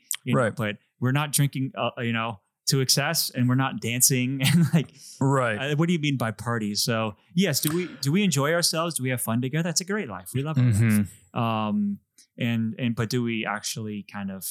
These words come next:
Speaker 1: you know, have a party? No. So speaking of parties, Father,
Speaker 2: Well,
Speaker 1: what
Speaker 2: I, like, b-, b-, like, at the feast days at our different missions, we'll, we'll dance, you
Speaker 1: Yeah.
Speaker 2: know, on, on the, uh, in the evenings
Speaker 1: Yes,
Speaker 2: with the
Speaker 1: but the dancing here
Speaker 2: It's,
Speaker 1: on, on the
Speaker 2: yes.
Speaker 1: reservation is not
Speaker 2: It's not, we're not like,
Speaker 1: what you,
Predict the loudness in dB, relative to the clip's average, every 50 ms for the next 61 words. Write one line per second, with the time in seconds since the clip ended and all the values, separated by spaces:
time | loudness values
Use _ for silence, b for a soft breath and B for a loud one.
0 | -10 -12 -12 -10 -10 -8 -8 -10 -12 -16 -18 _ -10 -8 -8 -8 -10 -10 -8 -8
1 | -8 -8 -8 -10 -10 -10 -10 -6 -6 -4 -4 -4 -6 -10 -14 _ _ _ -6 -2
2 | 0 2 2 2 2 2 0 0 0 -2 -6 -6 -6 -2 -2 0 0 2 2 2
3 | 4 4 4 4 4 2 2 2 2 2 2 0 0 0 2 4 4 4 4 2
4 | 2 2 2 2 0 2 2 0 0 2 2 2 4 4 4 4 4 4 4 4
5 | 2 2 0 0 2 2 4 4 4 2 2 2 2 2 2 2 2 2 2 0
6 | 0 0 0 2 2 0 0 0 -2 2 4 4 4 4 2 0 0 2 2 2
7 | 0 -2 -2 0 0 0 0 0 2 2 2 2 0 0 0 0 0 0 0 -2
8 | -6 -8 -4 -2 -2 -2 0 2 2 2 2 2 0 0 0 -2 0 2 2 2
9 | 2 2 2 2 0 -2 -2 -2 -2 2 2 2 2 4 2 2 2 2 2 2
10 | 2 2 2 2 0 0 -2 -8 -6 0 2 2 2 2 0 -2 -4 -2 -4 -4
11 | -4 -4 -2 -4 -2 -2 0 0 0 0 -2 -4 -6 b b b b b 2 4
12 | 6 6 6 6 6 4 2 2 2 2 4 4 4 4 2 2 2 0 -2 -2
13 | -2 -4